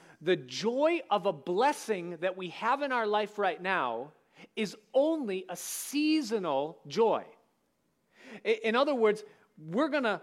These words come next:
miss out on something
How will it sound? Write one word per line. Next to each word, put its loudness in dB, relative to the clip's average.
miss -2
out 4
on -2
something -2